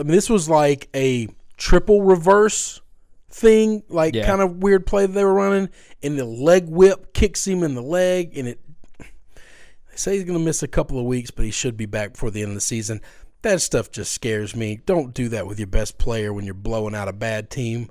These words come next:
Speaker 2: Yeah, there's no sense in that. Uh, the Steelers.
Speaker 1: Now they are going home. The
Speaker 2: They are, they are
Speaker 1: Steelers
Speaker 2: coming
Speaker 1: are
Speaker 2: home.
Speaker 1: a different team at home.
Speaker 2: And on top of that,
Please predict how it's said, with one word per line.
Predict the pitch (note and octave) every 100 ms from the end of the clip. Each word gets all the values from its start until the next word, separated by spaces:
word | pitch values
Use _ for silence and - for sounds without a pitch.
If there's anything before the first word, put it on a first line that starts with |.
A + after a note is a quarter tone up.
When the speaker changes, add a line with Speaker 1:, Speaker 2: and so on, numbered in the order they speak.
| -
Speaker 2:
Yeah, | A#2 G2+ G2+ - - -
there's | D3 D3
no | D3
sense | - G2+ E2
in | E2+
that. | E2 D#2+ - _ - _ _ _
Uh, | A#2+ B2+ B2+
the | B2+ B2+
Steelers. | - A#3 B3+ A#3 G#3+ - - - - - - - -
Speaker 1:
Now | C#3 D#3+
they |
are | F3+
going | F3+ A3 G3+
home. | A#3+ C4+ F3 _
The | C#3+ C3+
Speaker 2:
They | A#2 C3
are, |
they | E3+
are | F#3 F#3 D#3+
Speaker 1:
Steelers |
Speaker 2:
coming | C#3+ D#3+ -
Speaker 1:
are |
Speaker 2:
home. | D#3+ D3 D3 C3
Speaker 1:
a |
different | F3+ E3+ - E3+ -
team | - D#3 C#3 B2+ -
at | A#2 A2
home. | - G#2 - - -
Speaker 2:
And | B2+ C#3+ D3 C#3+ C#3
on | C3 B2+
top | C3 A#2
of | A2
that, | A#2 B2+ B2 -